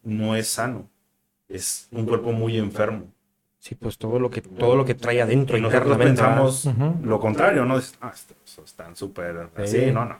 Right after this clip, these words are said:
Speaker 1: pues están bien sanos. Y no
Speaker 2: ¿Qué
Speaker 1: es
Speaker 2: le va a
Speaker 1: cierto.
Speaker 2: pasar?
Speaker 1: Por eso a ese, a este tipo de gente, ahora que tuvimos lo de la pandemia,
Speaker 3: Sí.
Speaker 1: a ellos, ellos eran los que les pegaba mucho. Este, porque realmente sus defensas estaban muy bajas,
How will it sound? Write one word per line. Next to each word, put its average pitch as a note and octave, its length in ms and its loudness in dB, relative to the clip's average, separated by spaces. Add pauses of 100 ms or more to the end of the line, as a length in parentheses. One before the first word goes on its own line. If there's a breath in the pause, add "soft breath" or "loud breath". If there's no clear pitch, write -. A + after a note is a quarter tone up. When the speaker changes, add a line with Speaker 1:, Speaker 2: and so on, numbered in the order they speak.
(120)
Speaker 1:
pues - 360 -18
están E2+ 320 -16
bien F#2 160 -6
sanos. A#2 480 -6
Y F#2+ 40 -10
no F#2+ 60 -6
Speaker 2:
¿Qué A2+ 60 -2
Speaker 1:
es A2+ 60 -2
Speaker 2:
le A2+ 60 0
va - 80 2
a - 20 -2
Speaker 1:
cierto. G#2+ 80 -8
Speaker 2:
pasar? G#2 380 -6 (100)
Speaker 1:
Por G#2+ 180 4
eso B2+ 160 4
a D3+ 140 6
ese, F3 140 2
a C3+ 260 0
este C#3 160 -2
tipo E3 320 0
de D#3 80 4
gente, D3 460 -2 (340)
ahora A2 320 -2
que G2+ 140 -2
tuvimos G2 400 -2
lo G#2+ 120 0
de F#2+ 60 -2
la F2+ 160 -4
pandemia, F#2+ 420 -8 (160)
Speaker 3:
Sí. - 140 -4
Speaker 1:
a G2+ 120 2
ellos, A2 220 2
ellos A2 340 0
eran A2+ 200 -2
los A2 100 -8
que A2 120 -14
les - 120 -14
pegaba G2 340 -4
mucho. G2 340 -8 (1160)
Este, F2 840 -8 (340)
porque G#2+ 260 -2
realmente A#2 840 0
sus - 280 -10
defensas A2 400 -4
estaban G#2+ 300 -4
muy G#2 240 -2
bajas, G#2 540 -8